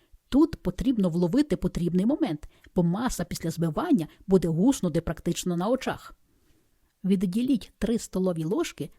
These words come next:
для оформлення верху пляцка, а решту розділіть на дві частини. Одну частину викладіть на один корж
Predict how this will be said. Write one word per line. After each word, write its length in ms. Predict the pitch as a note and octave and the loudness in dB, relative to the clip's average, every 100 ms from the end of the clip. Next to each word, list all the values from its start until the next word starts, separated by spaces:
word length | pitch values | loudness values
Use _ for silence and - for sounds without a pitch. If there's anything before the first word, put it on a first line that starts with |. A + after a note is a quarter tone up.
| - | -2
для 120 | F3+ | -2
оформлення 680 | E3+ - A3 D#4 F#3+ E3 D3+ | -2 -6 -4 -2 -2 -2 -4
верху 360 | E3+ E3+ - | -6 -6 -6
пляцка, 480 | A3+ C4 F#3 - F#3+ - _ | -4 -4 -4 -12 -20 -20 _
а 120 | - F3 | -6 -4
решту 480 | F3 A#3+ - - | -2 -4 -4 -6
розділіть 560 | E3+ E3 D3 E3 E4+ - _ | -4 -4 -2 -2 -2 -4 _
на 140 | - C#3+ | -6 -6
дві 260 | D3 G3 E4+ | -2 -2 -2
частини. 520 | - G3+ - D#3+ D3+ E3 _ _ _ _ _ _ _ _ | -4 -8 -6 -6 -4 -8 _ _ _ _ _ _ _ _
Одну 360 | D4+ E4 F#3+ F3+ | -2 2 2 0
частину 500 | - - - A#3 C4 - _ _ | -4 -6 -2 -2 -2 -6 _ _
викладіть 600 | F#3 D4 D4+ F#3+ F3+ F3 | 2 2 4 0 0 0
на 120 | F3+ | 0
один 320 | G3+ F3 F3+ | 0 0 0
корж 380 | E3+ - B3+ - | -2 -4 -4 -6